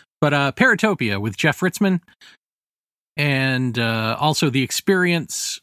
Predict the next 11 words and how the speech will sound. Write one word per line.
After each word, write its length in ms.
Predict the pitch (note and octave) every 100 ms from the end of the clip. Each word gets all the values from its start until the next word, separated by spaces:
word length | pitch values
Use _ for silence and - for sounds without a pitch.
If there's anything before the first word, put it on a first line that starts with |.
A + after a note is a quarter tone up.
| -
uh, 520 | B2+ B2 A#2 A2+ -
for 240 | - - C3
unknown 320 | D3 C#3+ C3+
country 340 | - B2+ A#2 G#2+
dot 260 | A2 A#2
com. 420 | - D3+ C3+ C3+ - _ _ _ _ _ _ _ _ _ _ _
And, 380 | B2 A#2+ A#2 A2
uh, 340 | A2+ A2 G#2+ G2+ - - _ _ _ _
currently 580 | - D#3 - C3 B2 A#2+
I 160 | B2 A#2
do 460 | A#2 A#2+ A2+ A2+